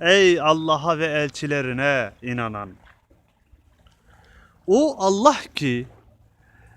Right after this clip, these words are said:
gökleri ve yeri yoktan yaratan, çok az süre sonra dönüş onadır. Var mı şüphesi olan? Bırak,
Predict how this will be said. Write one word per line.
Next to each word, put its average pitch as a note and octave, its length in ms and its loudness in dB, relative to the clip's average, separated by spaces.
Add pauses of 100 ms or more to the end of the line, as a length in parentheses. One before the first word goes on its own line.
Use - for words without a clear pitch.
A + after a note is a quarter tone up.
(260)
gökleri A3 640 6
ve B3+ 80 8
yeri G3+ 540 4 (840)
yoktan F#3+ 500 6
yaratan, C#3 680 0 (1040)
çok C#4 220 6 (120)
az A#3 240 4
süre A3+ 340 2
sonra F3 680 0 (680)
dönüş G#3 360 6
onadır. E3+ 760 6 (840)
Var B3 200 10
mı D4 220 2
şüphesi F3+ 440 0
olan? D#3+ 340 2 (1800)
Bırak, A3 480 6